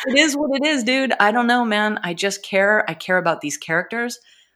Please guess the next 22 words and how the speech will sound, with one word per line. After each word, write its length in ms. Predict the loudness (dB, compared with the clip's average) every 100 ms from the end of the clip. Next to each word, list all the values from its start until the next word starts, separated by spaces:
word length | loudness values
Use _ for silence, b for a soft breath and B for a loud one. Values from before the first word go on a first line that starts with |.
| _ -2
I 120 | -2
care 220 | 0 0
about 220 | 0 -2
the 60 | -6
people 300 | -14 -10 -10
who 100 | -10
play 280 | -8 -4 -4
them. 280 | -2 -4 -8 b b b
I 80 | -12
care 220 | -4 -2
about 200 | 0 -4
the 80 | -6
people 300 | -12 -10 -10
who 120 | -10
write 480 | -4 -2 -2 -6 -8
them 420 | -6 -4 -6 -10 -14 _
and 500 | -10 -10 -10 -14 -14 -6
bring 180 | -6 -6
them 140 | -8
to 140 | -10
life, 520 | -6 -4 -4 -10 -20 _
uh, 380 | -14 -12 -10 -12